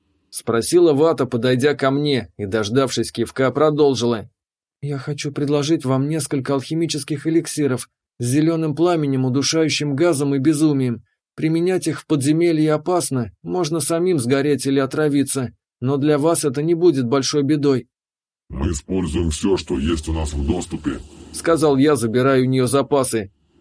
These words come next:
Speaker 2: «В каком радиусе они действуют?»
Speaker 1: «Огонь тянется всего пару метров и быстро потухает», заметила врач. «Газы куда хитрее, но если кто-то догадается использовать магию воздуха, без труда разгонит их или даже обратит против нас».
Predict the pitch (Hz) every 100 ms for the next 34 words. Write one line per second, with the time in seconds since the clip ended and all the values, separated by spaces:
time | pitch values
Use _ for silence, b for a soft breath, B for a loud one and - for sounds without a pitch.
0 | _ - - - 104 92 101 90 85 76
1 | 76 78 78 82 85 73 71 - - -
2 | - - - - 143 143 156 175 135 -
3 | - 165 165 156 143 - 151 151 151 160
4 | 156 170 165 123 117 131 135 151 135 131
5 | 147 160 - 147 123 - _ - 107 139
6 | 143 127 127 131 131 127 113 - _ _
7 | _ - 139 185 147 139 143 160 147 165
8 | 156 151 143 113 - 151 165 160 151 151
9 | - 175 165 127 131 143 139 160 151 135
10 | 123 - 160 135 135 135 151 147 147 147
11 | 170 170 143 135 135 117 _ _ - 160
12 | 165 165 156 165 156 143 135 175 165 131
13 | 117 123 123 120 151 139 123 139 131 165
14 | - 147 147 165 151 139 123